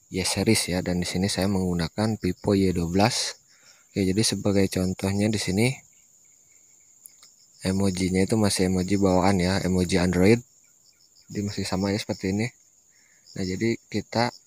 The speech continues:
untuk memasang emojinya itu ada beberapa bahan ya. Bahannya itu ada tiga. I-, yang pertama item versi enam,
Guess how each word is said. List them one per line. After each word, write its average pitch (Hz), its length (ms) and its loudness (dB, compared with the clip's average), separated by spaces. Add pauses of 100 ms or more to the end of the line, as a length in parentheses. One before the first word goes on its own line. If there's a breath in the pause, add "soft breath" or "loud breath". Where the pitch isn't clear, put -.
(280)
untuk 107 640 -4
memasang 101 400 -2
emojinya 95 560 -4
itu 120 240 -4 (680 soft breath)
ada 98 400 -2
beberapa 98 400 -2
bahan 104 320 0
ya. 101 100 0 (140)
Bahannya 95 400 -6
itu - 80 -10
ada 101 160 -4
tiga. 101 400 -6
I-, 92 560 -2
yang 92 240 -8
pertama 92 480 -2 (160)
item 107 480 0
versi 98 400 -2
enam, 101 240 2